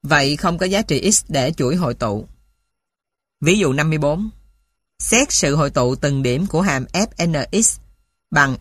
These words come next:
n nhân x nhân mở ngoặc đơn một trừ x đóng ngoặc đơn mũ n. Trị tuyệt đối của một trừ x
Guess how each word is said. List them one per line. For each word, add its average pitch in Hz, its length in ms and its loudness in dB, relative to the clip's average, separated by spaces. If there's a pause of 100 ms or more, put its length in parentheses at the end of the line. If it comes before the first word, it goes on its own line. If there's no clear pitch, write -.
n 143 340 0
nhân 151 280 0
x 220 220 0 (160)
nhân 165 400 0
mở 143 140 -2
ngoặc 170 160 -8
đơn 151 340 0
một 131 260 -4
trừ 135 200 -2 (120)
x - 140 0
đóng 175 180 0
ngoặc 170 120 -6
đơn 151 240 -2
mũ 139 140 -2
n. 165 140 -4 (1400)
Trị 156 120 4
tuyệt 165 120 -2
đối 185 220 2
của 214 100 -4
một 185 240 0
trừ 165 280 0
x - 120 -2